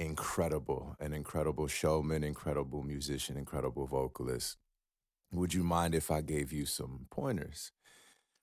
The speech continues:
And I rarely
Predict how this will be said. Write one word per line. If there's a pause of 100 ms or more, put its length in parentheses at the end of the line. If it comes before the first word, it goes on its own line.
(600)
And (2000)
I (200)
rarely